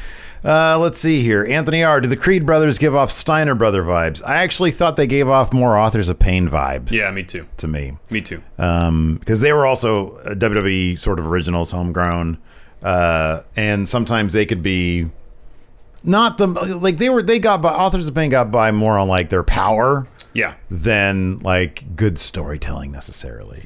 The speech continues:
Speaker 1: you know?
Speaker 2: Yeah, but I think in their takeover matches, they benefited from being in the ring with, with
Speaker 1: Great opponents.
Speaker 2: great opponents, and
Speaker 1: Yeah.
Speaker 2: there was good stories being told in those matches, you know?
Speaker 1: Absolutely. Uh, let's see here. David Matushek, "Do you think Tian Sha has a future in N X T's newest incarnation come next week?"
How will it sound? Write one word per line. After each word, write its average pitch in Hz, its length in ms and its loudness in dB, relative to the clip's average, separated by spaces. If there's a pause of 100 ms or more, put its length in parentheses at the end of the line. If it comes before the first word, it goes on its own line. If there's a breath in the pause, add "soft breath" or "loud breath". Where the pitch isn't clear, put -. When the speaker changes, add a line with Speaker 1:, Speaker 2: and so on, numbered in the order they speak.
Speaker 1:
you 92 120 -4
know? - 80 -2
Speaker 2:
Yeah, 262 200 2
but 240 140 0
I 190 80 2
think 170 160 0
in 131 60 0
their 104 100 -2
takeover 92 420 -6
matches, 85 400 -10
they 90 120 -8
benefited 90 500 -8
from 85 160 -10
being 95 180 -6
in 82 100 -10
the 85 80 -8
ring 90 260 -4
with, 82 160 -6 (180)
with 90 140 -4
Speaker 1:
Great 87 260 2
opponents. 80 540 -8
Speaker 2:
great 104 180 -2
opponents, 90 400 -4
and 87 100 -6
Speaker 1:
Yeah. 67 140 -2 (120)
Speaker 2:
there 101 200 -2
was 104 160 -2
good 113 180 -4
stories 135 360 -4
being 80 180 -10
told 80 220 -12
in 78 40 -12
those 78 160 -14
matches, 78 380 -16
you 80 60 -16
know? 104 160 -12 (200)
Speaker 1:
Absolutely. 73 600 -2 (760 loud breath)
Uh, 147 340 2
let's 139 200 0
see 113 160 2
here. 85 240 2
David 113 340 2
Matushek, 98 580 0
"Do 123 120 2
you 139 60 2
think 165 260 0
Tian 147 320 2
Sha 143 300 2
has 131 180 2
a 110 60 0
future 139 440 0
in 113 60 2
N 113 180 0
X 120 220 -2
T's 117 280 0
newest 110 300 2
incarnation 104 600 0
come 98 180 0
next 90 220 -2
week?" 90 260 -4